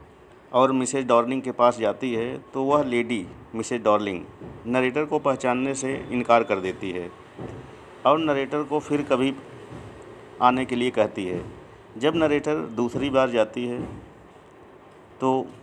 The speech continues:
उसकी लड़की, जो पन्द्रह वर्ष की थी, दरवाज़ा ओपन करती है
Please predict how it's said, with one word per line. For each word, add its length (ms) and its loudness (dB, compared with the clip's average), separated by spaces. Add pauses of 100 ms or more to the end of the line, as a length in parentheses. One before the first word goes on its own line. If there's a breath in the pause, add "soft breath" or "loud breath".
(140)
उसकी 260 -4
लड़की, 360 -2
जो 120 -4
पन्द्रह 320 0
वर्ष 280 0
की 120 -8
थी, 160 -8
दरवाज़ा 440 2
ओपन 280 -2
करती 340 -4
है 200 -12